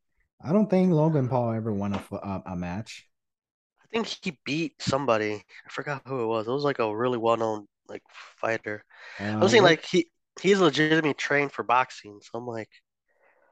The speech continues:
Speaker 2: I don't know. Let's see, Logan Paul's
Speaker 1: No, he
Speaker 2: boxing
Speaker 1: only had
Speaker 2: record.
Speaker 1: one, one fight, and
Speaker 2: Oh,
Speaker 1: he
Speaker 2: one fight.
Speaker 1: lost. Yeah.
Speaker 2: Oh, to, um,
Speaker 1: K S I.
Speaker 2: Ah, okay. So yeah, okay. I am thinking about the brother then.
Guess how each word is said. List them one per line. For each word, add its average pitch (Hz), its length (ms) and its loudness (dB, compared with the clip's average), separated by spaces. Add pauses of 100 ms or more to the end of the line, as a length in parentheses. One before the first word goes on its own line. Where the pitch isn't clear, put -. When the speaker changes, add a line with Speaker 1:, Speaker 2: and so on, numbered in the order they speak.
(1500)
Speaker 2:
I - 60 2
don't 135 160 4
know. 123 140 4
Let's 120 160 0
see, - 180 -8
Logan 117 440 -2
Paul's 135 300 4
Speaker 1:
No, 196 80 6
he 147 200 4
Speaker 2:
boxing - 0 -
Speaker 1:
only 170 180 6
had 160 160 6
Speaker 2:
record. 135 80 2
Speaker 1:
one, 156 400 2
one 165 220 2
fight, 185 460 -4 (300)
and 131 140 6
Speaker 2:
Oh, 123 40 6
Speaker 1:
he 127 100 6
Speaker 2:
one 143 60 2
fight. 139 340 4
Speaker 1:
lost. - 160 -18
Yeah. 107 400 -4
Speaker 2:
Oh, 120 140 2 (280)
to, 131 300 2
um, 113 920 4 (240)
Speaker 1:
K 156 320 2
S 143 260 0
I. 120 380 -2 (1080)
Speaker 2:
Ah, 110 300 4
okay. 101 300 -6
So - 180 -8
yeah, 110 200 0 (520)
okay. - 160 0
I 120 240 2
am 123 80 2
thinking 120 140 -4
about 110 140 -2
the 104 60 -10
brother 104 440 0
then. 101 160 -14